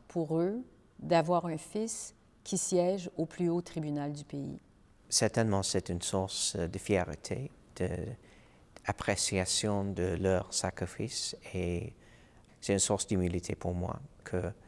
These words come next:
Speaker 2: eux, ils ont sacrifié tellement beaucoup pour leur famille.
Speaker 1: Mhm. Mais ils doivent être extrêmement fiers.
Speaker 2: Oui, oui.
Speaker 1: Et vous, qu'est-ce que vous espérez pour vos deux fils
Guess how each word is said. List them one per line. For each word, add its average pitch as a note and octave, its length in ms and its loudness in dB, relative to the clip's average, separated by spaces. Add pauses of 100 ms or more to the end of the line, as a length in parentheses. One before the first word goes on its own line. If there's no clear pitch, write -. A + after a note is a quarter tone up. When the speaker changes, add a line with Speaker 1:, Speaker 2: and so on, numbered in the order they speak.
(440)
Speaker 2:
eux, F#2+ 120 4
ils F#2 200 2
ont F2+ 80 2
sacrifié - 880 -2 (580)
tellement F#2 300 2
beaucoup F#2+ 400 -6 (420)
pour - 240 -6
leur F2+ 280 0
famille. F2 500 -2 (260)
Speaker 1:
Mhm. G#3+ 340 -4 (640)
Mais F3 120 8
ils D#3+ 40 6
doivent D#3 240 8
être D#3+ 240 2
extrêmement D#3 600 0
fiers. G3 380 -2 (100)
Speaker 2:
Oui, G#2+ 240 2 (400)
oui. G#2 140 -8 (420)
Speaker 1:
Et G#3 100 6
vous, C#4 460 4
qu'est-ce C#4+ 220 4
que A3+ 120 -2
vous G#3 300 2
espérez G#3 540 2
pour F#3 200 0
vos F3 240 0
deux F3+ 220 2
fils - 560 -6